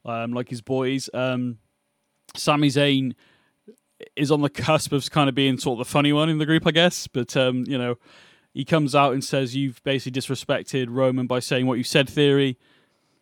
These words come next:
Uh, Sami Zayn's got his arm strapped up at the moment. Uh, Theory says, "What are you gonna do? Um,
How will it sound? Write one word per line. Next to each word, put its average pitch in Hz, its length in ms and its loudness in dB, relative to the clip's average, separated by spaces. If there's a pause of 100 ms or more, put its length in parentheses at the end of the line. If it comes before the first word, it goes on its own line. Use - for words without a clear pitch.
(160)
Uh, 123 160 -8
Sami 160 240 0
Zayn's 139 260 4
got 143 100 0
his 131 120 0
arm 139 160 2
strapped 131 280 -6
up 139 100 -2
at 135 80 -4
the 127 60 -4
moment. 143 420 0 (1080)
Uh, 131 160 -2
Theory 139 280 2
says, 131 220 -2
"What 139 180 2
are 131 60 4
you 139 240 4
gonna 127 220 0
do? 127 360 2 (460)
Um, 123 760 0